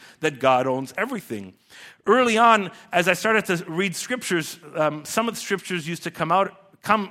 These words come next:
jump out at me when I would read them. Like Psalm fifty-nine said, "For every animal of the forest is mine." That's God speaking in Psalm fifty. Every animal in the forest is mine.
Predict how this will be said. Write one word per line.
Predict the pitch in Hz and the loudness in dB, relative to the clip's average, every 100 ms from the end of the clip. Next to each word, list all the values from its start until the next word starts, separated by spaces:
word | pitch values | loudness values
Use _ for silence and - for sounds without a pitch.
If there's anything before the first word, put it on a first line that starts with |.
| 143 | -4
jump | 196 185 | -4 2
out | 208 220 | 2 2
at | 156 | -2
me | 131 | -6
when | 123 139 | -4 -2
I | 139 | -2
would | 139 135 | -2 -4
read | 180 202 | -6 -4
them. | 127 123 | -4 -2
Like | 127 - - | -4 -6 -16
Psalm | - 196 190 175 | -2 2 2 0
fifty-nine | 196 185 190 170 170 170 156 | -4 -4 -4 2 2 2 -2
said, | 156 139 | -4 -4
"For | - 143 | -4 -4
every | 165 190 202 175 | -2 -2 -2 -2
animal | 170 180 175 156 | -2 -2 -2 -2
of | 135 | -4
the | 131 | -6
forest | - 175 170 147 - | -6 -4 -4 -6 -10
is | 120 | -12
mine." | 123 131 113 98 90 _ _ _ 135 | -4 -2 -2 -6 -14 _ _ _ -12
That's | 143 | -10
God | 131 143 143 131 | -6 -2 -2 -4
speaking | - - 131 127 110 | -12 -12 -12 -10 -10
in | 107 | -10
Psalm | 127 113 | -10 -10
fifty. | 110 113 - 98 87 _ _ _ - | -10 -16 -16 -20 -20 _ _ _ -4
Every | 175 196 190 | -4 -2 -4
animal | 175 180 170 156 | -2 -2 -4 -6
in | |
the | 143 | -8
forest | - 151 147 | -6 -6 -6
is | 131 | -10
mine. | 131 123 107 | -6 -4 -6